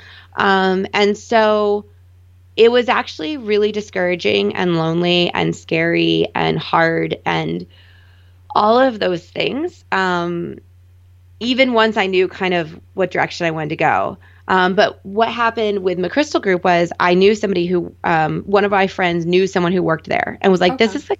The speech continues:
Speaker 1: cool kind of place to work. Maybe you should talk to them. It fits your parameters." So I, you know, checked them out, made some calls, got some interviews, um,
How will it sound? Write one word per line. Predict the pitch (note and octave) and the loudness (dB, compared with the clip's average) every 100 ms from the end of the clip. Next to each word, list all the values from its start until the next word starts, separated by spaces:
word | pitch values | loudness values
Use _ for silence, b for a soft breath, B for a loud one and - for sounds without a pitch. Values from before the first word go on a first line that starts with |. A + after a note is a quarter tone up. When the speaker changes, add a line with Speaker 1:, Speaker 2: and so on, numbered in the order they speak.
| - | -4
Speaker 1:
cool | G#3+ G#3 | -6 -2
kind | A3 | 0
of | G3+ | 0
place | - F#3 F3+ - | 0 0 0 0
to | F#3 | -4
work. | E3+ C#3+ - - - B B B | 0 0 -2 -6 -20 B B B
Maybe | A3 G#3 A#3+ | 4 4 4
you | C#4+ | -2
should | C4+ G#3+ | -2 -6
talk | - F#3+ - | -4 -4 -4
to | |
them. | F#3+ F#3+ | -2 -2
It | - | -2
fits | - F#3+ | -4 -2
your | G3 | -2
parameters." | - F3+ E3+ - - - - B B B | -2 0 0 -2 -4 -10 -16 B B B
So | - A#3+ A3+ A3 G#3+ | 2 4 6 4 2
I, | G3 G3 G3 F#3+ F#3 F3+ F3+ - - | 0 0 -2 -2 -4 -4 -8 -12 0
you | G3 | 2
know, | F3 | 2
checked | - G3+ - | 0 -4 -2
them | G#3+ G3+ | -4 -2
out, | F3+ - - | -2 -2 -2
made | F3+ F3 | -2 -4
some | F#3 F3 | -6 -4
calls, | F3+ E3+ E3+ - | 2 2 2 0
got | F3 F3 | -6 -6
some | F#3 | -8
interviews, | F3 E3 E3 E3 D#3+ B B B | -6 -2 0 0 -4 B B B
um, | - F3 E3+ E3 | 0 2 2 -2